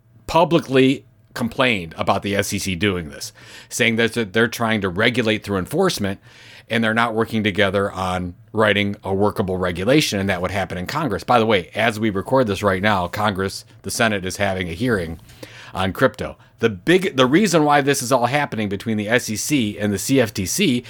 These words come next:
is because Congress can't create any regulation.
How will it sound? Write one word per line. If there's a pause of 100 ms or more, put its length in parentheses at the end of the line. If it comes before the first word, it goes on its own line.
(140)
is
because
Congress (180)
can't (120)
create
any
regulation.